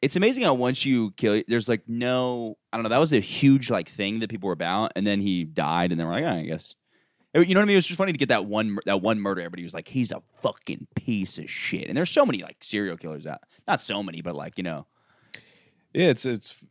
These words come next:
Speaker 2: I mean, it's, I think the reason that one, like, caught on was 'cause they had, like, a very popular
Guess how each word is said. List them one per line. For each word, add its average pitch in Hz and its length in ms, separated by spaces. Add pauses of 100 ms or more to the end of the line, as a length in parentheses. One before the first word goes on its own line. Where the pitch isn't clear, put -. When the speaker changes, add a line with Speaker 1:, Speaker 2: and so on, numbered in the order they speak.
Speaker 2:
I 127 60
mean, 131 160
it's, - 300
I 127 100
think 165 240
the 117 80
reason 113 260
that 101 160
one, 98 120
like, 85 200
caught 95 240
on 95 260
was 80 180
'cause - 500
they 95 180
had, 92 200
like, 85 200
a 82 40
very 85 280
popular 80 760